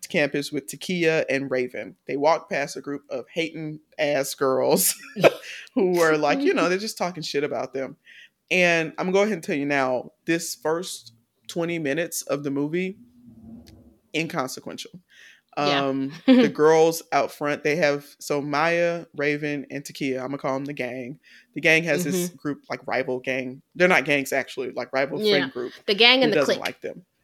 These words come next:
Speaker 1: The clique.
Speaker 2: Yeah.
Speaker 1: There we go. The gang and the clique. <laughs> So
Speaker 2: Mm-hmm.
Speaker 1: the clique doesn't like the gang. The gang. But Maya and her friends don't really give a shit because they're there to, to, at school to get their looks off, um,
Speaker 2: Yep.
Speaker 1: get some niggas,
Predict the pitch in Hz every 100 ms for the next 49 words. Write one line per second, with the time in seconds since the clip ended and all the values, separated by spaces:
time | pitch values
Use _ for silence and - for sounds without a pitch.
0 | _ 165 - - - 175 165 127 - 165
1 | 160 170 160 151 - - - - - -
2 | - 208 208 196 196 - 170 156 135 135
3 | 160 - 76 95 - - - - 160 135
4 | - 160 - _ _ _ - 156 170 170
5 | - 180 208 - 233 240 240 220 196 185
6 | 147 160 151 - - - 143 180 254 214
7 | 160 - - - 147 - - 165 147 147
8 | 135 151 147 135 180 - 185 175 208 -
9 | - - - - 151 143 139 214 - 160
10 | - 165 143 143 160 160 160 160 175 -